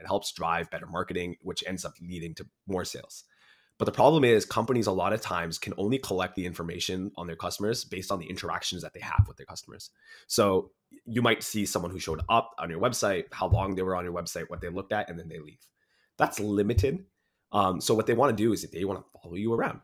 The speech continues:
or what they wanna do is they wanna see if they can get other information about you from other sources. Now, here's my theory.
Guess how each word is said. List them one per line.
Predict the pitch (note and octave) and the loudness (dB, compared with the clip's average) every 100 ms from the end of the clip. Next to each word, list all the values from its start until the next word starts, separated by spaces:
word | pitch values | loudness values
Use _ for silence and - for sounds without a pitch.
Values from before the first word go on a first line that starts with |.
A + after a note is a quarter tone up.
| _ | _
or | C#3 F3 | 8 8
what | C#3+ A#2+ | 8 4
they | |
wanna | G#2 G2 | 2 0
do | E2 E2+ - | -2 -6 -6
is | F2+ | -6
they | F#2 | -6
wanna | F2+ A2+ | -4 -4
see | - G2+ | -2 -4
if | F#2+ | -4
they | |
can | F#2 | -8
get | F2 - - | -8 -4 0
other | C3+ | 2
information | A#2+ A2+ G2+ G2 F2+ | 2 0 -2 -2 -4
about | E2 G2+ C3 | -6 2 2
you | - E2+ | 2 -6
from | E2 F2+ | -10 -12
other | D#2+ D#2+ | -12 -12
sources. | - A2 - - - _ _ _ _ | -2 -2 -2 -10 -20 _ _ _ _
Now, | C#3+ D3 - - | 8 8 6 0
here's | F3 F3 | 4 4
my | G#2 | 2
theory. | - - | -4 -12